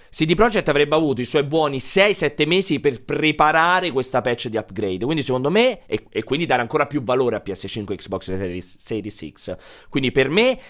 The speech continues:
è addirittura controproducente. Dopodiché credo che non ci sia nessun tipo di legame tra numero di giochi che escono al lancio e volontà delle terze parti di rimandare il gioco. Quando un gioco viene rimandato, ragazzi, è sempre una roba negativa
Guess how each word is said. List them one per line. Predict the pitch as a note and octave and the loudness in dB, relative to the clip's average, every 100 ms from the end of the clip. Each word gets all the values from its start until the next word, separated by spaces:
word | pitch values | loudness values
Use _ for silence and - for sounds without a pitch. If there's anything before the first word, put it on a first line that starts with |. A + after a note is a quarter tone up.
| - - | -20 4
è | F#3 | 6
addirittura | G3+ D#3+ D#3 C#3+ F3 D#3+ | 6 4 0 0 2 2
controproducente. | C#3 C3 B2 A#2+ A2+ - F2+ E2+ G2+ | 2 0 -2 -2 -2 -2 -4 -4 2
Dopodiché | B2+ E3 F3+ F#3 G#3+ | 4 4 2 2 2
credo | C#3 C3 | 2 2
che | C3 | 0
non | C3 | -2
ci | D3 | -4
sia | C3 | -4
nessun | A2+ - F3+ | -4 -6 -8
tipo | F#3 E3+ | -8 -6
di | D3+ | -4
legame | D3+ E3 E3 C3+ | -2 -2 -4 -4
tra | A2+ G2+ F#2 _ | -4 -6 -8 _
numero | G#2+ C#3 F#3 F#3 D3+ | -6 -2 0 0 -2
di | |
giochi | C3 C#3 B2+ | 0 0 0
che | B2 | -2
escono | A#2+ - A2+ A2+ | -2 -2 -2 -2
al | G2 A2+ A#2+ | 0 0 2
lancio | C#3+ F3 F#3 - G#3 G#3 - - - | 2 2 -2 0 0 -2 -8 -20 0
e | D3 F3+ D3 | 4 4 2
volontà | C3+ E3 E3 E3 D3+ D#3+ F3+ | 0 2 4 0 2 4 4
delle | E3+ C#3 | 2 0
terze | D3 C#3 D3+ | 0 0 0
parti | C3 D3 D3 | 0 -2 -4
di | A#2+ | -6
rimandare | A#2 A2+ A#2+ | -4 -4 -4
il | A2+ | -2
gioco. | A#2+ G#2 | -2 -4
Quando | G2 F3+ A3+ | 0 0 0
un | F3+ | -2
gioco | E3 D#3 | 0 0
viene | D3+ D3 | -2 -2
rimandato, | D3 D3+ F3 - | -2 -4 -2 -2
ragazzi, | C3 D#3 - D#3 D3 - - - _ | -2 -4 -2 -6 -6 -14 -20 -20 _
è | C3+ | -2
sempre | - - E3+ F#3 - - | 0 0 0 -2 -8 -8
una | G#2+ | -2
roba | A#2+ D3 B2+ | 0 2 2
negativa | A#2+ A#2 A2+ - G3+ F#3 | 0 -2 -2 -2 -2 -2